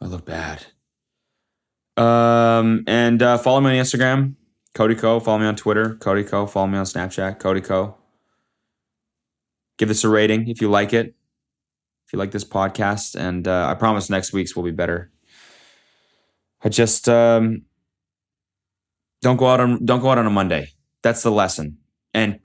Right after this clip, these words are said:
and drunk people do stupid shit. Two lessons from today's podcast. Don't go out on Monday, and people do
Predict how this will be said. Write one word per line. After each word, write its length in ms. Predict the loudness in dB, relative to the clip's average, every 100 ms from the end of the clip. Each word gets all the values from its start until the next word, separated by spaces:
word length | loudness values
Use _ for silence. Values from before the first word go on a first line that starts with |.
| -4
and 200 | -2 0
drunk 300 | 0 0 0
people 240 | 0 0
do 340 | 2 0 0 -2
stupid 400 | -6 -4 -4 -4
shit. 320 | -4 -4 -6 _ _ _ -18 -18 -20 _ _ _ _ _ _ -4
Two 160 | 2
lessons 540 | 4 4 2 -2 -2 -2
from 160 | -2
today's 280 | 0 0 0
podcast. 640 | 0 -2 0 -2 -2 -6 _ _
Don't 180 | -8 -2
go 80 | 0
out 60 | 2
on 80 |
Monday, 480 | 2 4 2 2 -4 _ -10
and 160 | -8 -2
people 280 | -2 0 -2
do 320 | 0 -2